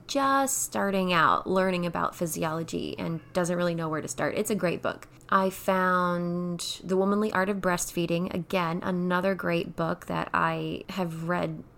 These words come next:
multiple times and love. It's not from a perspective of free birth, but, um, it really just has a sense of wise woman, sister to sister, let's sit down and have tea together and talk about things. Hey, this was my struggle, and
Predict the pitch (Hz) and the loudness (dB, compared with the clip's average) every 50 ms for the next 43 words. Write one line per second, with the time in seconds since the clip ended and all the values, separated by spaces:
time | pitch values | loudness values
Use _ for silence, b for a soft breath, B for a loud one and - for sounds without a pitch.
0 | - - - - 185 180 175 170 - - 160 165 - 180 165 160 160 160 - 165 | -20 -10 -4 -2 -2 -2 -2 -4 -4 -6 -6 -4 -2 -2 -2 -2 -2 -4 -4 -6
1 | 160 160 160 156 156 165 170 - - B B B B B B B B B B B | -4 -4 -2 -4 -4 -4 -6 -10 -14 B B B B B B B B B B B
2 | B B B B B - - - 190 190 190 - 226 202 190 180 180 180 - - | B B B B B -20 0 2 2 2 4 4 6 6 8 8 6 6 2 -2
3 | - - - - - - 180 - - 190 214 220 226 - - 214 - - - 190 | -10 -20 -20 -16 -12 -12 -8 0 2 2 2 2 2 0 0 -2 -2 0 -2 -2
4 | 180 - 185 175 175 175 175 165 165 156 - - - - - - - - 190 185 | -2 -2 -2 0 0 0 0 0 -2 -6 -8 -12 -16 -16 -16 -10 -2 0 0 2
5 | 165 170 170 185 214 - - - - 175 170 160 - - - - - - - - | 2 2 2 0 -2 -6 -10 -6 -2 0 0 0 -2 -4 -10 -20 -20 -20 -20 -20
6 | - - - - 190 185 180 175 170 170 170 175 175 - - - - - - - | -20 -14 -8 -6 -4 -4 -2 -4 -4 -4 -4 -6 -8 -10 -14 -20 -20 -20 -20 -20
7 | - - - - - - - - - 254 - - - 254 277 294 294 262 - 220 | -20 -20 -20 -20 -20 -20 -16 -14 -14 -14 -8 -2 0 2 4 4 4 4 4 0
8 | 202 - - 220 220 214 214 196 - - - 196 190 196 - - 202 180 170 165 | -2 0 0 0 0 2 0 0 -2 0 0 0 0 0 0 -2 -4 -4 -4 -4
9 | 180 185 180 185 190 202 214 208 - - 190 185 185 180 180 180 180 180 B B | -2 0 2 2 2 2 2 0 0 -2 -2 -2 -2 -2 -2 -2 -4 -6 B B
10 | B B B B B B B B B B B - - - 214 202 - - 220 214 | B B B B B B B B B B B -6 -2 0 0 2 2 2 2 2
11 | 214 214 - 196 185 - - - - 185 180 175 175 175 175 180 - - - - | 2 2 0 0 -2 -2 -4 -2 -2 -2 0 0 0 -2 -2 -4 -8 -12 -20 -20
12 | - - - - - - - - - - - 208 208 - - 247 233 - 226 208 | -20 -20 -20 -20 -20 -20 -20 -20 -20 -8 -6 -4 -4 -2 -4 -4 -2 0 2 2
13 | 196 190 196 196 185 - - - - 185 180 180 170 170 165 160 - 165 165 165 | 2 2 2 0 -2 -2 -6 -8 -6 -4 -4 -4 -4 -4 -4 -4 -4 -4 -4 -4
14 | 170 170 165 165 165 - - - 170 - - 160 165 151 - - - - 160 151 | -4 -4 -4 -6 -6 -6 -4 -4 -4 -4 -6 -6 -6 -6 -6 -6 -6 -6 -6 -4
15 | 160 165 165 175 - - - 240 214 185 170 160 160 180 190 - 180 170 190 175 | -4 -4 -4 -4 -6 -4 -2 -2 0 0 -2 -2 -4 -4 -4 -4 -4 -2 -2 0
16 | 165 165 - - - - 165 170 170 - - 62 - - - - 175 175 175 170 | 0 -2 -4 -6 -4 -4 -4 -4 -2 -2 -2 -2 -4 -6 -6 -4 -4 -2 -2 -2
17 | 175 175 170 170 | -2 -2 -4 -6